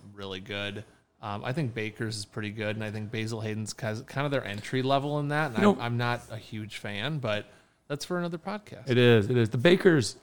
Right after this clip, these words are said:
Speaker 2: I did. I always had a question. They just changed their label. They just changed their bottles, uh, about a year or two ago, and I wonder if they changed any of their, uh, they changed any of the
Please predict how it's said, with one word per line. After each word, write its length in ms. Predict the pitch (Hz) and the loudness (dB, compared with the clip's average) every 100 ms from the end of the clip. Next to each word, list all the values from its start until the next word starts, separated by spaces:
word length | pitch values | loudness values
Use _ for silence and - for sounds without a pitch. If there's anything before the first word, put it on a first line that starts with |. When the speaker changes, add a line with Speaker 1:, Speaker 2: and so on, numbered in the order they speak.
| _ | _
Speaker 2:
I 100 | - | -6
did. 180 | - 151 | 0 2
I 140 | 139 | 6
always 160 | 143 151 | 6 6
had 100 | 143 | 4
a 40 | |
question. 360 | 117 123 113 101 | 4 6 6 4
They 60 | 101 | 2
just 180 | 135 | 0
changed 320 | - 135 131 110 | 0 2 2 4
their 80 | 107 | 4
label. 260 | 98 101 | 4 4
They 80 | 113 | 4
just 160 | 143 - | 2 2
changed 240 | 160 147 | 2 2
their 80 | 107 | 0
bottles, 560 | 87 98 104 90 - - - _ _ _ _ - | 4 6 6 2 -6 -16 -20 _ _ _ _ 2
uh, 160 | 104 98 | 4 6
about 260 | 92 101 | 6 4
a 60 | 104 | 4
year 260 | 95 104 | 4 4
or 60 | 104 | 2
two 200 | - 92 | 0 0
ago, 520 | 87 85 92 90 90 | 0 0 0 0 -2
and 120 | - 107 | -2 2
I 80 | |
wonder 240 | 110 131 139 | 4 4 2
if 80 | - | 2
they 100 | 104 | -2
changed 460 | - 113 110 98 | 0 0 0 0
any 180 | 110 107 | 0 0
of 140 | 101 | 0
their, 340 | 107 104 101 110 | 0 2 4 4
uh, 200 | 104 104 - _ _ _ _ _ _ _ | 4 2 -4 _ _ _ _ _ _ _
they 100 | - | 0
changed 360 | 123 135 131 120 | 2 4 4 4
any 180 | 123 123 | 4 4
of 140 | 117 | 2
the 160 | 120 | 0